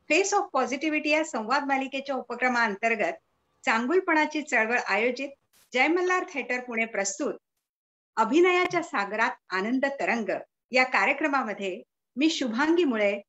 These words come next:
सर्व रसिक श्रोत्यांचं मनापासून स्वागत करते. आजचे आपले पाहुणे सुप्रसिद्ध अभिनेते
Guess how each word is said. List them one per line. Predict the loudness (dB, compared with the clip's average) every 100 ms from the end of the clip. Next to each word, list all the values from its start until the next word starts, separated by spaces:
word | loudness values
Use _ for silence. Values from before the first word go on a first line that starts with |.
| _ _ -8
सर्व | 0 2 4
रसिक | 2 2 -2 -4
श्रोत्यांचं | -4 -4 -4 -4 -4
मनापासून | -2 0 0 0 -2 -4
स्वागत | -2 -2 -2 -4 -6
करते. | -8 -10 -16 _ _ _ _ _ _ 0
आजचे | 0 2 4
आपले | 4 4 0
पाहुणे | 0 0 0 0
सुप्रसिद्ध | -2 -4 -4 -2 -2 0
अभिनेते | 0 4 4 4 0 -4